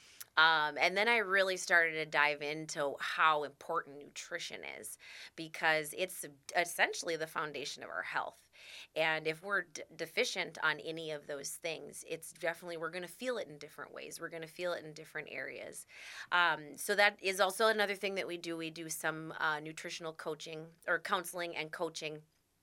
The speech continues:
um, and helping people along those lines. There's multiple different programs, depending on if you can work out or you're not working out. Um, there's some people that are, you know, working out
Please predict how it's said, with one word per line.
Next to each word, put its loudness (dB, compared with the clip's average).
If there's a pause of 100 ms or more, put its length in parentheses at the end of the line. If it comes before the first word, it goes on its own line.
(300)
um, 4
and 0
helping 0
people -2
along -2
those -6
lines. -6
There's -4
multiple 0
different -6
programs, -4
depending 0
on 2
if -6
you -12
can -4
work -4
out 0
or -6
you're -12
not -2
working -14
out. -8 (460)
Um, 2
there's 0
some -4
people -6
that -2
are, -4
you -10
know, -4
working -2
out -2